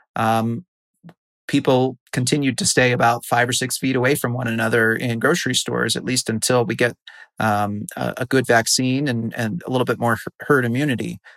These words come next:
Um, you know, don't second guess all those voluntary, uh, private governance, uh, mechanisms.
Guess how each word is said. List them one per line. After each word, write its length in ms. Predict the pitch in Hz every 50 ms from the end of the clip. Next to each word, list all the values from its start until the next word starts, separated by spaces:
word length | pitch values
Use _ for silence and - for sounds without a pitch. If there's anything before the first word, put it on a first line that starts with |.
| _ _ _
Um, 400 | - 113 107 101 104 107 107 - - -
you 100 | 151 127
know, 200 | 113 104 110 113 - - 127
don't 240 | - 131 131 - -
second 380 | - - 151 127 - 123 120 113
guess 260 | 131 127 120 - -
all 160 | 120 117 117
those 220 | 120 113 113 -
voluntary, 800 | - 110 107 113 113 107 - - 120 117 113 113 110 104 104 - -
uh, 140 | - 110 98
private 360 | - - 127 113 110 110 - -
governance, 560 | 117 101 - 110 117 - - - - - - - -
uh, 180 | 64 55 50
mechanisms. 680 | - - - - - 52 50 - - - - - -